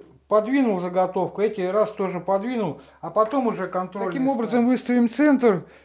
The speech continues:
и все заготовки просто будем менять, и всё. Теперь закрепляем.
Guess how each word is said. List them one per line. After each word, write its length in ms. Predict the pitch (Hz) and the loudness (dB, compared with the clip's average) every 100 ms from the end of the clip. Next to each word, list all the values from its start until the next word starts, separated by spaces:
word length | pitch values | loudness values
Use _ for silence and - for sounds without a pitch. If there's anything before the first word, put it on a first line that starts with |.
| _ | _
и 200 | 262 294 | 2 4
все 220 | 302 285 | 4 2
заготовки 600 | 233 196 208 208 247 - | 2 4 2 2 -2 -2
просто 380 | 175 202 202 180 | 0 0 0 -2
будем 300 | 175 180 185 | -2 -2 0
менять, 420 | 190 202 202 180 | 0 2 0 0
и 20 | |
всё. 380 | 127 - 139 123 - _ _ _ - _ _ _ - - _ - _ _ _ _ _ _ _ - _ - _ _ _ _ _ - - _ - - - _ _ _ _ _ _ _ _ _ _ _ _ _ _ 202 | -8 -6 -6 -6 -12 _ _ _ -20 _ _ _ -20 -20 _ -20 _ _ _ _ _ _ _ -20 _ -20 _ _ _ _ _ -20 -20 _ -20 -20 -20 _ _ _ _ _ _ _ _ _ _ _ _ _ _ -12
Теперь 240 | 285 247 | -8 -8
закрепляем. 720 | 196 190 190 180 165 139 120 | -8 -10 -8 -6 -4 -4 -6